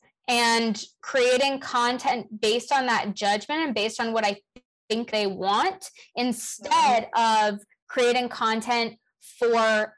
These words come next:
Speaker 1: the ideal population that I want to come to me. Because reels are attraction marketing.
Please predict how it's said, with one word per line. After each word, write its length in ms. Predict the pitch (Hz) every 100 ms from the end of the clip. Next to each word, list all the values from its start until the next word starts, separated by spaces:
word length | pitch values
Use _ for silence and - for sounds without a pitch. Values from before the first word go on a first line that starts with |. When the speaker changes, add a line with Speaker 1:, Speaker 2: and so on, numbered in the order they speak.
| -
Speaker 1:
the 180 | 214 233
ideal 720 | 220 208 190 240 254 269 269
population 1120 | - 233 220 233 208 202 202 202 214 196 190 185 _
that 100 | 226
I 120 | 208
want 500 | 196 185 196 190 190
to 80 | -
come 340 | 202 - 196 190
to 140 | 208
me. 360 | - 113 71 -
Because 460 | 233 247 233 220 - -
reels 320 | 240 262 294
are 140 | 330
attraction 440 | 294 - 226 - 208
marketing. 580 | 190 196 - - -